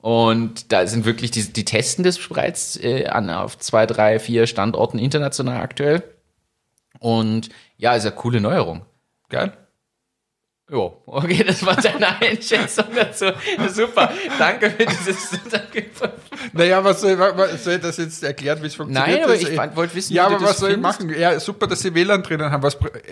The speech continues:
Speaker 2: ich, ich frag mich halt, was das wahrscheinlich für irgendwelche Geräte, die sie dann da haben, aber wahrscheinlich wird's nicht so sein, dass sie dorthin fahren und der, der gerade die Rutsche, äh, <laughs> benutzt beim, beim Flugzeug, sagt, "Na Gott sei Dank habe ich jetzt da W lan."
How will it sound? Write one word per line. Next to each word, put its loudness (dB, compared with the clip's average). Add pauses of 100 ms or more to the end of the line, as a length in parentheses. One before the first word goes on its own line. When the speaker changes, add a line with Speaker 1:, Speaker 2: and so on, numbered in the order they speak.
(100)
Speaker 2:
ich, -2
ich -2
frag 4
mich -2
halt, 2 (160)
was 0
das -6 (340)
wahrscheinlich 0
für -4
irgendwelche -4
Geräte, -2
die -6
sie -8
dann -2
da 2
haben, 2 (300)
aber 2
wahrscheinlich 4
wird's 0
nicht -2
so -4
sein, -2
dass -6
sie -4
dorthin -2
fahren 2 (560)
und -2
der, 6
der 2
gerade 2
die -4
Rutsche, 0 (200)
äh, 2 (140)
<laughs> 0
benutzt 2
beim, -2 (260)
beim 2
Flugzeug, 2
sagt, 2
"Na 2
Gott -2
sei -12
Dank 0
habe 2
ich -6
jetzt -8
da -2
W -4
lan." -4